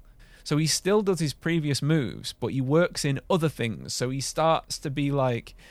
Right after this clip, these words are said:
he gets so angry that he starts to use the darkness that is corrupting him as an extra form of magic. So he starts to blow fire like normal,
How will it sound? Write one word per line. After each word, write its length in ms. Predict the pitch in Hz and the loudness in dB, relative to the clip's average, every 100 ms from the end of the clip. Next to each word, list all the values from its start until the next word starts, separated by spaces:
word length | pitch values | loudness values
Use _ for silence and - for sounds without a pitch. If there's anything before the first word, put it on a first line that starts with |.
| - | -6
he 140 | 156 | -2
gets 240 | 143 180 - | 2 2 4
so 360 | - 185 180 - | 4 6 4 4
angry 600 | 156 170 135 92 113 139 - _ - - - - - _ - | 2 2 0 0 -2 -4 -12 _ -20 -20 -20 -20 -20 _ -2
that 320 | 135 127 - - _ _ - _ _ | 4 4 4 -6 _ _ -20 _ _
he 160 | 160 | -2
starts 480 | 139 - 147 147 147 | 0 4 4 4 0
to 100 | - | -6
use 460 | 131 139 151 143 120 | -4 0 0 0 0
the 100 | 123 | 0
darkness 800 | 117 127 - 139 147 - - - _ _ - | 4 4 4 0 -2 -2 -6 -12 _ _ -2
that 140 | 120 | 0
is 100 | 113 | 0
corrupting 480 | - 135 147 - 117 | -2 0 0 -2 -6
him 240 | 95 104 113 - _ - - - - | -4 -8 -14 -20 _ -20 -20 -14 0
as 220 | 123 135 - | 4 4 2
an 120 | 135 - | 0 0
extra 340 | 135 - 139 | -4 -2 -4
form 240 | - 131 127 | 2 2 2
of 100 | 117 | 2
magic. 560 | 123 143 139 160 - - - - | 2 2 2 -4 -4 -20 -20 -12
So 320 | - 151 151 - | -2 0 0 0
he 160 | 147 | -2
starts 340 | 180 - 233 190 | 0 4 4 2
to 80 | 196 | -2
blow 240 | 190 180 | 4 4
fire 360 | 165 - 160 156 | 4 4 6 6
like 260 | 131 117 131 | 4 0 -2
normal, 460 | 139 127 64 - | 0 -2 -4 -12